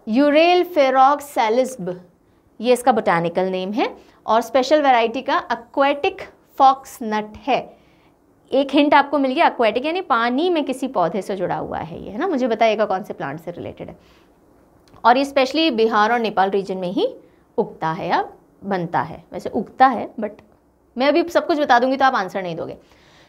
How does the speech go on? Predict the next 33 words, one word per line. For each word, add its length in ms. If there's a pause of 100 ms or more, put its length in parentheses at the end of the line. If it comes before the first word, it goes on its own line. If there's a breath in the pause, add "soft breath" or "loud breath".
So, 100
जब 180
इस 140
प्रोडक्ट 320
को 100
टैग 260
मिल 200
जाता 280
है, 140
like 220
I 160
told 160
you, 120
कोई 160
और 160
कंपनी 460
या 120
पर्सन 480
या 180
जगह 320
इसको 520 (100)
इस 120
नाम 160
से 200
नहीं 220
बेच 220
सकती। 320 (800 soft breath)
Already 440
मिथिला 640 (280)
तीन 420 (240)
चीज़ों 340
के 220
लिए 340